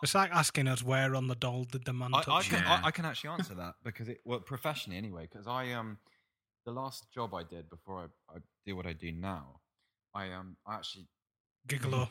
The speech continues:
Speaker 2: <laughs> I, I was, um, I was a sports marketing agent, and I was working with, um, Tottenham. I was, um, I took this girl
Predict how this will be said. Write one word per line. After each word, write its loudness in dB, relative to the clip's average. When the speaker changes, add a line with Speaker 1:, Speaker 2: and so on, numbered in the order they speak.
Speaker 2:
<laughs> -12
I, 0
I 0
was, 0
um, -2
I -4
was -10
a -8
sports -12
marketing -8
agent, -14
and -14
I -8
was -14
working -10
with, -12
um, -12
Tottenham. -14
I -20
was, -20
um, -20
I -10
took -14
this -18
girl -6